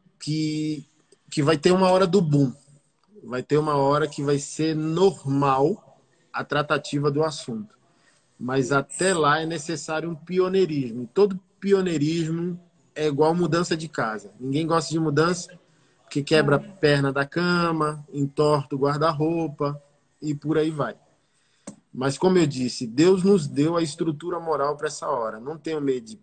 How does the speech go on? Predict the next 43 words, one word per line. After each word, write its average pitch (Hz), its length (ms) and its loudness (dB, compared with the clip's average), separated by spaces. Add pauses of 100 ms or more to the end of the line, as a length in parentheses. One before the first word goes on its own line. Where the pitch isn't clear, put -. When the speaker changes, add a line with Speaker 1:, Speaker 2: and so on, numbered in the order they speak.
(120)
Speaker 1:
pa-, - 120 -12
cara 110 340 -4
feia, 143 400 2
de 113 100 -4
pastor, - 680 0
de, 113 240 -2 (400)
tenho 233 180 2
não. 120 160 0 (1000)
E 143 80 0
assim, 160 220 2
ó, 156 40 6
eu 143 40 6
Speaker 2:
Legal. 135 80 6
Speaker 1:
desconfio 185 840 2 (420)
que 165 160 -2
no 165 140 2
último 214 340 6
dia 160 220 0
dessa 160 260 -2
campanha, 147 520 0
Deus 151 280 0
quer 160 160 -2
que 156 120 -4
eu 156 60 2
meta 170 340 -2
a - 20 -4
ficha 180 400 -4
mesmo. 117 320 -6
Assim, 127 200 -12
ó, 110 120 -10
o 107 60 -10
que - 160 -2
não 156 100 2
é 160 100 4
crime, 165 480 0 (360)
eu 156 120 4
vou 160 160 2
dar 156 160 6
nome 151 240 2
aos 135 160 4
bois, 131 380 4
assim, 131 260 -4
ó. 117 120 -6